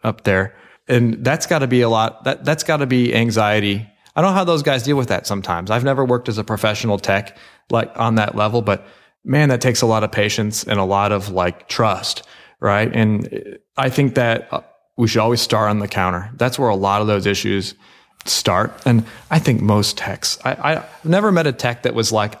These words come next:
"I don't wanna produce a lot of work. I just wanna be, like, kinda half speed and, like, just kinda go along." I'm sure there's pli-, somebody out there, but those guys wanna do good. They wanna do good for you and for themselves, and they, they want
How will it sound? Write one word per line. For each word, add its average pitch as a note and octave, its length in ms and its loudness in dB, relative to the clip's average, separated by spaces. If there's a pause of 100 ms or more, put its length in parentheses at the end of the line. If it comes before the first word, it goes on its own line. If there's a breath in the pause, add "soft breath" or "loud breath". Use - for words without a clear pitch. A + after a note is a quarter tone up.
"I B2 140 2
don't B2 200 2
wanna A#2 240 0
produce G2+ 440 -2
a G#2 60 -2
lot F#2 220 2
of F2+ 80 -4
work. F#2 240 -4
I F#2+ 80 0
just G#2 180 -2
wanna G#2 220 2
be, F#2+ 180 0
like, F#2 240 2
kinda F#2 280 0
half F2 280 -2
speed F#2 460 2
and, F2 120 -2
like, D3 240 -4 (280 loud breath)
just - 120 -4
kinda G2 200 0
go F#2 260 2
along." F#2 380 0 (180 loud breath)
I'm A3 120 4
sure A#2+ 200 2
there's F#2 160 -2
pli-, G2+ 380 0
somebody G2+ 420 0
out F2+ 180 0
there, F#2 140 0
but F#2 220 -4 (360 soft breath)
those F#3+ 160 0
guys A2 260 0
wanna A2 380 2
do G2+ 160 0
good. F#2+ 340 -4 (100)
They B2 140 4
wanna C#3+ 240 0
do C#3 140 0
good B2+ 220 0
for A2+ 380 0
you C3+ 320 2 (280 loud breath)
and G2 80 -2
for G#2 120 0
themselves, C#3 600 0 (300 soft breath)
and F#2+ 160 -4
they, A2+ 120 2
they B2 260 0
want B2 460 0